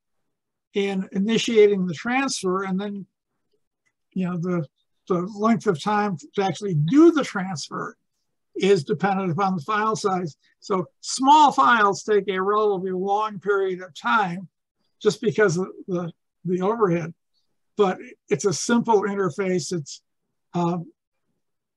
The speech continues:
uh, you know, graphical. It's, it's easy to use. You can queue things, you can move things this way and that, uh, pretty easily.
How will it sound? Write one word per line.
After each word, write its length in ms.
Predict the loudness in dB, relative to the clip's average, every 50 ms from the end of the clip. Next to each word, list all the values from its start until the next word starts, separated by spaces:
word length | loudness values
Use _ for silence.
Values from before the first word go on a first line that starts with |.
| _ _ _ _ _ _ _ _ -6
uh, 240 | -6 -6 -6 -6 -10 -12 -16 _ _ _ _ _ _ _ _ _ _ _ _ _ _ _ _ _
you 80 | -4 -4
know, 80 | -4 -4 -6 -2
graphical. 800 | 2 2 4 4 4 2 0 -2 -4 0 2 2 2 2 0 -4 -10 _ _ _ _ _ _ _
It's, 340 | -8 -8 -8 -8 -10 -16 -18 _ _ _ _ _ _ _ _ _ _ -4
it's 180 | -4 -4 -4
easy 400 | -2 -2 0 0 0 0 -2 -2
to 80 | -2 -2
use. 400 | -2 0 2 2 2 2 0 -2
You 120 | -4 -4 -6
can 100 | -6 -8
queue 280 | -10 -8 -6 -4 -4 -2
things, 360 | -2 -2 -2 -2 -2 -4 -4
you 120 | -4 -6
can 140 | -6 -8 -10 -12 _ _ _ _ _ 4
move 240 | 6 8 8 6 6
things 480 | 2 0 0 0 -2 -4 -4 -6 -8 -12 -12 -4 -2
this 200 | 0 0 0 0
way 220 | 0 0 2 2 0
and 160 | 0 0 0
that, 260 | 2 2 0 0 -2 -4 -10 _ _ _ _ _ _ _ _ _ _ _ _ -4
uh, 240 | -4 -2 -2 -2 -6 -10 -14 _ _ _ _ _ _ _ _
pretty 220 | -4 -2 2 4 6
easily. 440 | 6 6 4 4 2 2 0 0